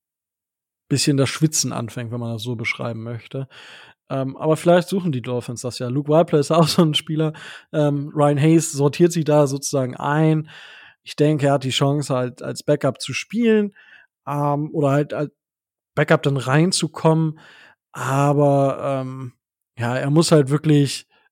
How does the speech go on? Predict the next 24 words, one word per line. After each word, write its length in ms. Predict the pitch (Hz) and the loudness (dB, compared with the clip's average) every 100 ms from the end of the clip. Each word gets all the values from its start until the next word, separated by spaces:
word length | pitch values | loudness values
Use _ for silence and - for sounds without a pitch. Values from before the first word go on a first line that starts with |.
| - | -10
ähm, 480 | 139 135 131 131 120 | -4 -4 -4 -10 -12
noch 140 | 135 127 | -6 -4
mal 200 | 123 120 | -2 -4
stärker 520 | - 139 139 143 127 | -2 0 2 0 -2
werden 600 | 127 123 123 120 117 120 | -2 -2 -4 -6 -10 -12
und 360 | 123 120 113 117 | -10 -10 -8 -6
dann, 400 | 113 113 113 _ _ _ _ _ _ | -4 -6 -12 _ _ _ _ _ _
ähm, 380 | - 120 117 113 - _ _ _ _ - | -2 0 0 -6 -12 _ _ _ _ 2
muss, 260 | 143 120 | 2 2
muss 180 | 113 123 | 2 2
man 120 | 131 | 2
mal 120 | 117 110 | 2 0
sehen, 480 | 110 117 117 113 - _ _ _ | 0 0 0 -2 -8 _ _ _
was 160 | - 110 | -4 -2
daraus 440 | 117 110 107 - | 0 -2 -4 -6
wird. 260 | 110 110 110 | -4 -4 -2
Also 200 | 110 113 | -4 -4
ist 300 | 117 - - | -2 -4 -2
dort, 320 | 113 113 - | 0 0 -2
also, 320 | - 107 - _ _ _ _ _ - | -6 -4 -6 _ _ _ _ _ -16
ja, 300 | - 123 - _ _ _ _ _ _ _ _ _ _ - | -10 -8 -10 _ _ _ _ _ _ _ _ _ _ -4
kann 160 | 131 | 0
man, 280 | 131 123 120 | 2 2 -2
ähm, 460 | 131 120 117 117 | -4 -2 -2 -6